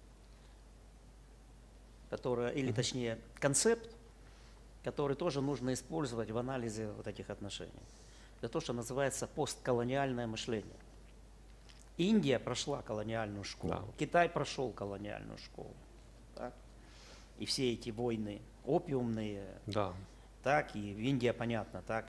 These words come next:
Speaker 1: ну, опиумные Китай, и, э, и Индия, колониальное прошлое. Дальше, сфера зависимости в Латинской Америке. Что тут американцы могут Индии предложить? Или британцы, например?
Speaker 2: А в этом плане американцы,
Speaker 1: Да.
Speaker 2: э,
Speaker 1: Это,
Speaker 2: ничего
Speaker 1: Индию это не будет,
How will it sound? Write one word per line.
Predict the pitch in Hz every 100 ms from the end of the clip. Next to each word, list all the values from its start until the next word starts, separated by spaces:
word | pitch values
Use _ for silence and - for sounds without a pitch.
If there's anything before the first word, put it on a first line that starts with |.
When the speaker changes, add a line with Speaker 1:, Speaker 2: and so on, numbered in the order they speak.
| 117
Speaker 1:
ну, | 120 104 101
опиумные | 117 120 107 104
Китай, | 95 - 156 151 127
и, | 113 107 101 101 95 95 - - - - - - -
э, | 92 104 104 107 104 - 104 - -
и | 147
Индия, | 120 101
колониальное | 90 110 110 110 101 101
прошлое. | - 98 85 - 90 87 - - - - - - - - -
Дальше, | 104 135 117 98 -
сфера | - 151 160 127
зависимости | 131 147 - 135 127 -
в | 120
Латинской | 117 135 120 135
Америке. | 123 110 107 117
Что | - - 185
тут | 147 135
американцы | 127 139 143 185 143 143
могут | 156 131 139
Индии | 135 113 117
предложить? | 117 120 107 101 92 - -
Или | 123
британцы, | 117 123 117 98 - - 101
например? | - 107 101 -
Speaker 2:
А | - 135
в |
этом | 202 196
плане | 170 180 170
американцы, | 160 151 165 147
Speaker 1:
Да. | 131 143
Speaker 2:
э, | 127 131
Speaker 1:
Это, | 143
Speaker 2:
ничего | 143 165
Speaker 1:
Индию | 180 175 180
это | 175 165
не | 165
будет, | 196 247 196